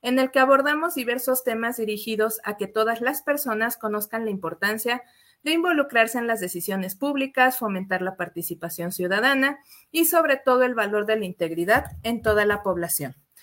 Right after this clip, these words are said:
El día de hoy nuestro programa se titula... Hablemos de valores y principios, ¿por qué son importantes en nuestra vida diaria? Para el cual tenemos grandes invitadas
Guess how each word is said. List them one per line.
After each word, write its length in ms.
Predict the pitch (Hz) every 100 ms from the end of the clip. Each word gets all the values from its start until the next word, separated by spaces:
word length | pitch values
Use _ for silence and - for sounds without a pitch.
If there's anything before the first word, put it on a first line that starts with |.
| - -
El 180 | 277 302
día 140 | 370
de 140 | 403 381
hoy 160 | 285
nuestro 360 | 277 294 285 220
programa 420 | 196 202 214 226
se 140 | 226 202
titula... 600 | 170 190 240 254 320 - -
Hablemos 440 | 220 226 254 277 294
de 120 | 202
valores 420 | 190 196 214 220
y 60 | 214
principios, 720 | 160 156 156 143 - - - -
¿por 200 | 214 214
qué 140 | 254
son 200 | 277 277
importantes 680 | 269 262 185 180 175 185 190
en 100 | 156
nuestra 280 | 151 - 143
vida 240 | 143 156
diaria? 480 | 196 240 240 262 - - - - _
Para 260 | - 381 415
el 120 | 392
cual 400 | 294 277 302 -
tenemos 680 | - 240 247 247 247 269 - _
grandes 560 | 202 226 220 208 220 -
invitadas 840 | 190 196 180 - 339 359 359 -